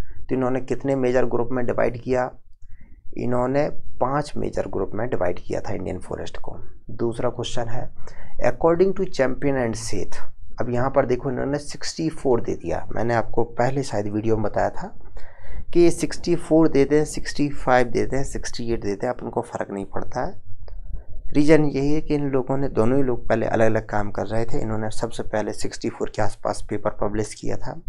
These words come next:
उसमें भी ये forest types in India थे। बाद में जो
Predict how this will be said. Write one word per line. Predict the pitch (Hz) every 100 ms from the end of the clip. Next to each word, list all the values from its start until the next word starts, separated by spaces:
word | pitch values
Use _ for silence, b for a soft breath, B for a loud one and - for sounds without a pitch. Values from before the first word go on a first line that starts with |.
| -
उसमें | 107 - 104
भी | 107
ये | 107
forest | - 117 107 -
types | 107 101 107
in | 104
India | 104 110 113
थे। | 110 117 - - B B B B
बाद | - 110 113
में | 117 113 113 110
जो | 113